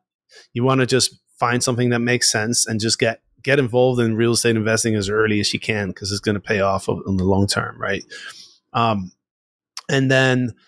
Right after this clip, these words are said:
uh, the second point that you made is, um, yeah, it's the, it's definitely, from what I see as well, it's like w-, when, when I, m-, Eric and I bought our, our property in Idlewild, it, that was two years ago. And like you mentioned, it was like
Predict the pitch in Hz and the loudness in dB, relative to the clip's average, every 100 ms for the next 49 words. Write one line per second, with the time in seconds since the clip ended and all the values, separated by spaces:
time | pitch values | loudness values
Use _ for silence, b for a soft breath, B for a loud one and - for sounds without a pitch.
0 | _ - 135 123 123 120 120 180 165 143 | _ -2 4 4 4 2 2 0 0 2
1 | 143 135 131 120 117 120 120 - 123 120 | 2 2 0 0 2 2 0 0 0 2
2 | 113 120 117 113 98 _ _ - B B | 2 2 2 0 -6 _ _ -20 B B
3 | _ _ - 135 147 113 131 - - - | _ _ -2 2 2 2 -2 0 -2 -2
4 | 123 131 127 123 120 - _ _ 131 - | 0 2 2 2 0 -4 _ _ -6 -4
5 | 135 143 156 151 143 139 131 120 _ _ | 0 0 4 4 4 4 2 -2 _ _
6 | - 143 123 127 143 143 - 147 127 110 | -10 -6 -2 2 2 2 2 2 2 2
7 | 139 156 123 117 - 123 117 110 - - | 2 4 4 2 2 0 0 -4 -10 -8
8 | 131 139 139 131 131 110 113 120 127 131 | -4 -4 0 0 0 -4 -6 -2 0 0
9 | 131 - - 127 123 139 143 131 123 123 | 0 -4 -8 -8 -2 0 2 2 0 0
10 | 113 123 123 117 113 113 117 139 120 120 | 2 4 4 4 2 0 0 -2 -2 -2
11 | 120 110 127 123 113 113 104 117 - - | -4 0 2 2 2 0 -2 -10 -12 -16
12 | - - 120 120 117 - 139 131 123 120 | -20 -18 -10 -6 -4 0 4 4 4 4
13 | 117 110 117 - 113 127 127 113 113 123 | 2 2 0 -2 0 0 0 -2 -6 -6
14 | 113 110 110 113 104 | -4 -4 -2 -4 -6